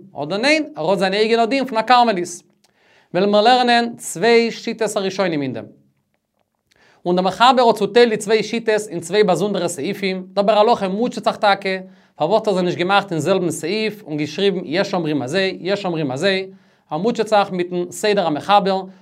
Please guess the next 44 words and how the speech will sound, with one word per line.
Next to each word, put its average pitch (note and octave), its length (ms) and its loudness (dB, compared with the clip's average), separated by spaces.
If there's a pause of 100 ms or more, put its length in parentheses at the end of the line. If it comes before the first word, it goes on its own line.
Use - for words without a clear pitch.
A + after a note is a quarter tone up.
(120)
אבער F3+ 180 0
אז F3+ 80 2
זיי A3+ 220 4
בלייבט, G#3 440 6
דא F3 80 -4
משתברות F3 320 -4
אין F#3 100 -4
ביי D#3+ 80 0
הלכה, F#3+ 340 0 (300)
אז D#3 140 -2
זיי D#3 100 -4
דינגע G#3 320 -4
זאך, G3+ 400 -2
טאקע G3+ 280 2
די E3 100 -6
צוויי F#3 240 -4
שיטות G#3+ 460 -4
אין F#3 160 -8
איינער G#3 260 0
הלכה. D3+ 200 -2 (1080)
אז E3+ 160 0
וואס? D3 420 -4 (800)
די F3 100 4
ערשטע C4+ 280 6
שיטה B3 340 2
האלט, G#3 320 4 (720)
אז D3+ 120 -6
כדי, F#3 460 4 (360)
דער F#3 180 6
מבוי G3+ 320 6
איז D#3 100 0
לא A3+ 80 6
מיט G3 160 4
דין A3 120 0
פון G#3 100 0
רשות F3+ 240 -2
הרבים, F3+ 400 4
בלד G#3 200 8
ער F3 60 2
איז E3 120 0 (120)
אפן F#3 180 0
פון F3 160 -4
ביידע F3 240 0
זייטן, C3 400 -2